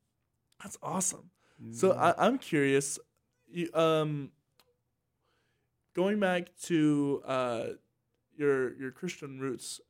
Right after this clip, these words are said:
Speaker 1: how, how does, how does one maintain their faith in, in such a secular world that, that, w-, that we live in? Uh, what are some of the choices,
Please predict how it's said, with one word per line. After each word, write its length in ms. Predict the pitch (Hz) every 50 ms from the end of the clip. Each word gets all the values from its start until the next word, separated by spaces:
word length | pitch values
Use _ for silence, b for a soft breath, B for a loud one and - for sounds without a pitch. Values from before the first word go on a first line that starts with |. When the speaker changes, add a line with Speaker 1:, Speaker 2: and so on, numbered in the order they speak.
| _
Speaker 1:
how, 260 | - - 160 175 196
how 280 | - 156 156 185 190 208
does, 400 | 208 202 190 190 185 160 151 - - -
how 180 | 143 170 180
does 180 | 196 214 185 175
one 420 | 156 156 156 147 143 143 139 127
maintain 560 | 131 139 143 143 143 143 - 160 156 160 165
their 120 | 160 156 151
faith 460 | 151 - 131 117 117 120 - - - _ _ _ _ _ _ _ _ _ _ _ -
in, 360 | 139 143 139 139 139 131 - -
in 180 | - 139 139 139
such 360 | 139 - 170 156 151 151 - _ -
a 400 | - 143 143 139 135 135 127 120 - -
secular 500 | - - - - 151 151 151 151 135 131
world 500 | 120 120 135 151 156 143 123 107 113 - - _ _ _ _ _
that, 240 | - 135 110 78 90
that, 80 | 120 120
w-, 200 | 117 113 87 71
that 160 | 123 135 123
we 100 | 123 135
live 240 | 131 143 151 143 147
in? 180 | 147 147 147 - -
Uh, 240 | - 123 123 120 120
what 240 | 98 107 139 147 143
are 60 | 143
some 140 | 139 147 143
of 80 | 127
the 60 | 117 117
choices, 520 | - 170 160 151 151 151 151 147 147 -